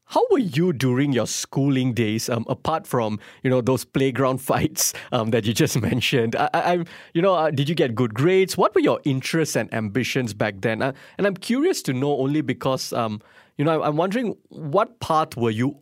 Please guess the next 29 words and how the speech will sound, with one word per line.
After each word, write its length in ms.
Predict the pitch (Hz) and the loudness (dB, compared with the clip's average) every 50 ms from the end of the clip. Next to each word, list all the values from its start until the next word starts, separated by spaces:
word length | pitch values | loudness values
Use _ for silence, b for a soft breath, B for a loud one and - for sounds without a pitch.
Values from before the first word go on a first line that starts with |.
| _ - | _ -4
on 360 | 147 139 123 107 107 117 123 | -2 0 0 -2 -4 -4 -6
before 440 | 113 98 123 104 - - 147 143 139 | -4 -2 -2 -2 -2 -2 -2 0 0
you 180 | 127 117 - - - | 0 -2 -4 -6 -6
accidentally 960 | 131 - - - - 143 113 98 - - 127 123 139 - - 165 147 123 110 - | -8 -6 -6 -6 -6 -4 -6 -4 -2 -2 -2 -2 -2 -4 -2 -2 0 0 0 -2
and, 300 | 113 110 104 104 101 B B B B B B | -2 -2 -4 -4 -6 B B B B B B
and, 360 | - 113 107 104 104 107 - | -6 -4 -2 -2 -4 -4 -4
you 80 | 113 113 | -2 -2
know, 140 | 113 113 110 | 0 -2 -2
very 260 | 95 117 107 127 127 | -2 -2 0 0 0
wonderfully 600 | 101 107 110 127 165 185 175 - 196 170 127 110 | 0 0 0 2 2 0 0 2 0 0 0 0
stumbled 540 | - - - 139 127 123 117 139 139 127 - | -2 -4 -4 -2 -2 0 0 0 0 0 0
into, 480 | 117 113 107 - 127 123 120 123 123 123 B B B B B | -2 -2 -2 -2 -2 0 0 -2 -2 -4 B B B B B
you 100 | - 113 | -4 -2
know, 160 | 107 110 110 110 | 0 0 0 0
uh, 120 | 104 117 | -2 -4
what 340 | - - 113 135 143 139 - - | -2 0 0 0 0 0 -2 -4
ultimately 460 | 123 123 113 - 120 123 127 117 131 | -4 -2 -2 0 0 0 0 0 -2
is 120 | 120 - 123 | -2 -2 -2
your 80 | 101 | -2
biggest 380 | 92 92 113 95 127 110 - - | -2 -2 -2 -2 -2 -4 -2 -4
passion, 420 | - 147 - - - 135 117 104 | -4 -4 -2 -2 -2 -2 -2 -2
video 320 | 95 110 117 107 120 117 110 | -2 -2 0 0 0 0 0
games 340 | 101 117 123 139 151 143 | 0 -2 -2 -2 -2 -2
and, 160 | 123 107 110 - | -2 -4 -2 -2
and 140 | 113 110 104 | -2 -2 -2
the 60 | 101 | -2
video 180 | 98 110 113 113 | -2 -2 -2 -2
games 260 | 101 113 110 101 - | -2 -4 -4 -4 -4
industry. 540 | 139 175 196 180 - - - 113 104 113 | -2 -2 -2 -2 -2 -2 -2 -2 -2 -4